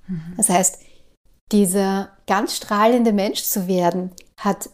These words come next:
Speaker 2: in meinem Fall vielleicht auch wirklich nur deshalb funktioniert,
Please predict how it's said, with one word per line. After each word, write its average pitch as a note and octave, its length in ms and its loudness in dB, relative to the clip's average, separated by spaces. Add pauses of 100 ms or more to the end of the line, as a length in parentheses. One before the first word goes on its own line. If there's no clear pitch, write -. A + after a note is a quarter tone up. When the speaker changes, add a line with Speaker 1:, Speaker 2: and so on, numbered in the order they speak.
(120)
Speaker 2:
in F#3 160 0
meinem F#3+ 260 2
Fall G#3+ 240 0
vielleicht G#3 420 2
auch G3+ 200 -8
wirklich A3 300 2
nur G#3+ 100 2
deshalb G3+ 340 0
funktioniert, G#3 880 2